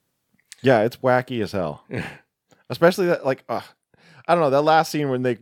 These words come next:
Speaker 1: show up back at the nunnery and ev-, everybody's running around naked, that might be worth the price of admission right there.
Speaker 2: Yeah. I mean, if you're a big fan of boobs, then, you know, this,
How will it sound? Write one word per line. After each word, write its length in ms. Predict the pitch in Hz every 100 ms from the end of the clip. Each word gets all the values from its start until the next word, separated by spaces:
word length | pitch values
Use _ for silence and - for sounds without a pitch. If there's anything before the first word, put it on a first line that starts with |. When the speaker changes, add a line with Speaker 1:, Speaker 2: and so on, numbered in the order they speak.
| _ -
Speaker 1:
show 260 | - 131
up 120 | 117
back 180 | 123 117
at 60 | 110
the 80 | 110
nunnery 500 | 104 98 95 92 101
and 180 | 95
ev-, 280 | 90 92 95 -
everybody's 340 | 107 98 101 107
running 220 | 98 98
around 180 | 95 92
naked, 320 | 90 101 92
that 140 | 107
might 120 | 101
be 140 | 90 90
worth 240 | 90 90 90
the 60 |
price 220 | - 92 87
of 40 |
admission 300 | 87 85 85
right 160 | 85 87
there. 200 | 90 123
Speaker 2:
Yeah. 240 | 110 92 - _ _ _ _ _ -
I 80 | 185
mean, 180 | 226
if 140 | 214 185
you're 160 | 247
a 40 | 196
big 220 | 165 185
fan 220 | - 190
of 100 | 135 107
boobs, 580 | 135 180 165 - - -
then, 460 | 104 120 117 120 135
you 120 | 127
know, 300 | 110 113 117
this, 360 | 120 131 -